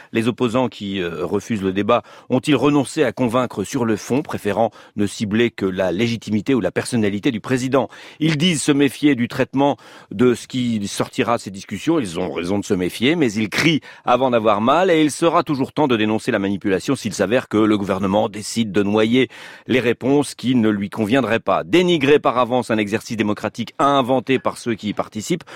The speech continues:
voilà qui dénote d'un esprit revanchard et calculateur de la part de ses perdants de deux mille dix-sept, d'autant que le débat est une occasion inespérée, par exemple, pour la France Insoumise, de démontrer que les préoccupations des Français sont plus sociales qu'identitaires et ainsi d'écorner, euh, l'idée dominante selon laquelle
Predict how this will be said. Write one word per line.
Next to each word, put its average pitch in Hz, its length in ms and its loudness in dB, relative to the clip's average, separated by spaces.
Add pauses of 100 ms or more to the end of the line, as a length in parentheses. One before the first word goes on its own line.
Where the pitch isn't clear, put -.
(220)
voilà 156 320 4
qui 143 140 -8
dénote 127 340 2
d'un 107 180 2
esprit 110 260 -4
revanchard 104 540 0
et 90 60 -8
calculateur 92 500 0
de 85 60 -4
la 80 80 0
part 92 200 0
de 78 140 -8
ses 104 160 -4
perdants 92 340 -2
de 87 60 -4
deux 82 80 -4
mille 82 180 -4
dix-sept, 92 440 0 (320)
d'autant 139 400 4
que - 100 -2
le 110 140 2
débat 127 380 4
est 117 180 0
une 120 80 2
occasion 117 420 0
inespérée, 127 540 4
par 101 160 0
exemple, 170 340 0
pour 135 140 0
la 123 80 0
France 113 220 -8
Insoumise, 127 460 0 (340)
de 151 100 6
démontrer 165 500 4
que - 120 0
les 127 160 4
préoccupations 107 760 -2
des 95 80 0
Français 104 480 -2 (300)
sont 107 200 -4
plus 123 160 0
sociales 120 440 0
qu'identitaires 104 680 0 (260)
et 117 120 0
ainsi 110 300 -4
d'écorner, 113 640 0 (220)
euh, 104 100 2
l'idée 117 280 0
dominante 104 400 0
selon 123 240 -2
laquelle 123 420 0